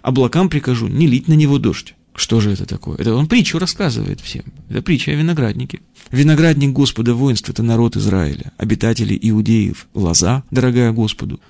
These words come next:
Он надеялся увидеть правосудие, а нашел беззаконие. Надеялся праведность увидеть, а слышит его жалобы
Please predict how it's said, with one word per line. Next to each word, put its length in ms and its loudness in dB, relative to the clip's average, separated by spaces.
Он 200 4
надеялся 520 2
увидеть 360 -4
правосудие, 720 -4
а 80 -4
нашел 300 -2
беззаконие. 760 -4
Надеялся 520 0
праведность 560 0
увидеть, 420 -2
а 100 -8
слышит 380 -4
его 240 -10
жалобы 520 0